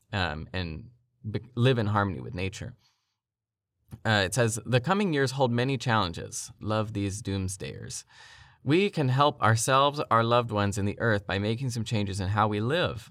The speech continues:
Fantastic. "These changes are not minor." Great. Love major changes.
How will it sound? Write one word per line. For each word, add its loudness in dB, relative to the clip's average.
Fantastic. -6
"These 2
changes 2
are 4
not 4
minor." 2
Great. 0
Love 0
major 2
changes. -8